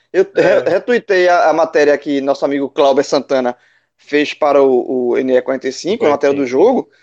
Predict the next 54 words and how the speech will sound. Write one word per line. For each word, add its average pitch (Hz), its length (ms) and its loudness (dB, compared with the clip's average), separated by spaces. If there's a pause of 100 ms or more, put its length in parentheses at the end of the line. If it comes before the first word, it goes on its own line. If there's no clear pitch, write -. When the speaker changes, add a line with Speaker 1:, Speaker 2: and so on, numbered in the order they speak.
(340)
Speaker 1:
E 160 160 4
aí 165 220 4
eu 277 80 4
botei 226 320 2
aqui, 170 240 2
retuitei 214 500 0
com 247 80 -4
a 285 60 2
seguinte 240 260 -6
frase: 254 240 -4
"Na 208 160 0
boa, 165 480 2
acabou 233 340 -2
pro - 80 -20
Ceará. 143 400 2 (120)
Hora 190 160 -2
de - 60 -20
focar 185 260 -6
Speaker 2:
É. - 20 -6
Speaker 1:
cem 185 100 -4
por 175 80 -10
cento 208 160 -8
na - 40 -8
Speaker 2:
A - 40 -12
Speaker 1:
Série - 240 -4
A. 127 100 0
Speaker 2:
esperança 160 260 -2
Speaker 1:
Acabou." 160 180 0
Speaker 2:
é 151 160 2
essa. 123 240 -8 (400)
É 120 80 -8
sua 165 220 -2
Speaker 1:
É, 175 220 4
Speaker 2:
zica. 139 180 0
Speaker 1:
exatamente. 214 260 -4
Speaker 2:
A - 140 -8
sua 175 120 -4
Speaker 1:
Já, 180 60 0
Speaker 2:
zica 196 320 0
Speaker 1:
já, 202 80 0
Speaker 2:
agora 165 160 2
é 208 40 2
a 196 40 2
Speaker 1:
já. - 80 0
Speaker 2:
esperança. 131 320 -14
Speaker 1:
Eu - 80 -2
estou 262 220 0
cravando, 185 580 0
estou - 240 -2
cravando. 139 640 -2 (200)
O - 100 -6
Ceará 165 340 0
está 190 280 0
eliminado 208 880 2